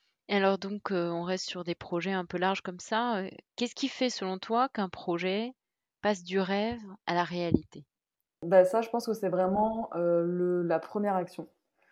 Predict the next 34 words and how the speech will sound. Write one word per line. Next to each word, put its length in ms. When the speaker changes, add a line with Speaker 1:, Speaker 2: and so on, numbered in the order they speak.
Speaker 2:
Dans 100
tous 140
mes 80
projets, 280
je 100
me 80
suis 480
toujours, 480
heu, 260
dès 160
que 60
j'ai 80
une 180
idée, 180
en 120
fait, 280
heu, 220
j'essaye 300
le 160
plus 180
vite 200
possible 640
de 120
faire 340
un, 520
une 120
première 340
action, 380
même 200
un 120
tout 200
petit 200
truc, 260
hein. 160